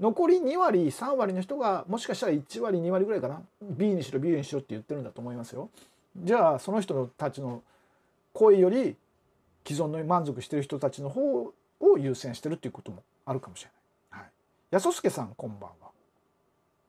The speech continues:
シーツーがメイン機になるぐらい気に入ってますね。本当にそうだ。えー、シーアール欲しいです。キャッシュバックキャンペーンないですね。当分ないです。ソニーはなかなか新型は、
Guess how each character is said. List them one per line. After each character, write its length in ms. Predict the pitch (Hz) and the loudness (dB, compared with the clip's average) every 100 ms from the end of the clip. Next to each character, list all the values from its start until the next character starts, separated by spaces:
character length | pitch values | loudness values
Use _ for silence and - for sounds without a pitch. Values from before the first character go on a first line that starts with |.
| _ _ - | _ _ -8
シ 160 | - 262 | 0 2
ー 40 | |
ツ 140 | 285 | 4
ー 20 | 247 | 2
が 100 | 143 | 4
メ 180 | 202 | 2
イ 20 | 247 | 2
ン 60 | |
機 80 | 185 | 0
に 80 | 147 | -2
な 80 | 127 | -4
る 60 | |
ぐ 80 | 113 | -6
ら 60 | 104 | -12
い 40 | |
気 60 | - | -14
に 80 | |
入 20 | 113 | -16
っ 40 | |
て 100 | - | -18
ま 60 | - | -20
す 100 | - | 0
ね。 320 | 185 226 185 _ - | 4 4 2 _ -12
本 140 | 131 | -8
当 80 | 131 | -8
に 60 | - | -8
そ 100 | 104 | -12
う 40 | |
だ。 60 | 104 - _ - - _ _ _ _ _ _ _ _ _ _ _ | -14 -20 _ -20 -20 _ _ _ _ _ _ _ _ _ _ _
え 460 | 156 165 165 160 160 | 2 6 6 6 2
ー、 20 | |
シ 220 | 147 - 269 | -2 -2 4
ー 200 | 285 285 | 8 8
ア 60 | |
ー 40 | 214 | 6
ル 40 | |
欲 160 | 156 170 | 4 2
し 80 | 302 | 4
い 100 | 226 | 4
で 100 | 170 | 4
す。 120 | - | 0
キ 80 | 175 | -4
ャ 40 | |
ッ 20 | |
シ 200 | 151 - | -4 -2
ュ 20 | 226 | 0
バ 100 | 233 | 0
ッ 20 | |
ク 180 | - 196 | -2 -2
キ 100 | 214 | -2
ャ 60 | |
ン 80 | 196 | 0
ペ 120 | 208 196 | 2 2
ー 60 | 151 | 2
ン 80 | 143 | 4
な 140 | 247 | 4
い 80 | 202 | 4
で 60 | |
す 100 | 135 | -2
ね。 240 | 139 147 135 | -4 -6 -2
当 160 | 185 214 | 4 4
分 200 | 240 226 | 4 0
な 100 | 208 | 2
い 60 | |
で 100 | 127 | 0
す。 220 | 117 - _ | -4 -10 _
ソ 220 | - 320 | -2 -2
ニ 180 | 339 233 | 2 2
ー 40 | 156 | 4
は 220 | 135 123 | 2 2
な 160 | 156 | 0
か 140 | 180 269 | 0 0
な 100 | 277 | 0
か 100 | 262 | -2
新 340 | - 247 247 | 0 -2 2
型 300 | 262 254 254 | 2 4 6
は、 380 | 262 262 170 | 6 8 6